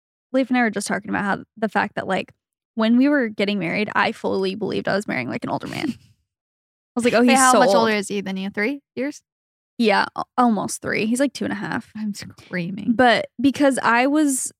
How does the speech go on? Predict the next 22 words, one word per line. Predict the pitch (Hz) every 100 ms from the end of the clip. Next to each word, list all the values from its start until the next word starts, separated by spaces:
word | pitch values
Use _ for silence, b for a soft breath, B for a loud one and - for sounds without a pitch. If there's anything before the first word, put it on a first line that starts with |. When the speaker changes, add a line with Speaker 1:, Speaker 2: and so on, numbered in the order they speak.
| _ _ -
Speaker 1:
twenty-one, | - 233 220 196 190 - 262 - _
and | 240 226
then | 202 190 -
when | 233 247
we | 262
got | 233 233 311
married, | 240 233 196
he | - 190
was | 202
actually | 196 202
twenty-three, | 196 202 233 - - - 226
but | - 208
Speaker 2:
Yeah. | 208 165 185
Speaker 1:
he | 226
was | 202
turning | - 214 196
twenty-four, | - - - -
like, | 202 -
a | _
few | -
months | 202 208 -
later. | - 202 285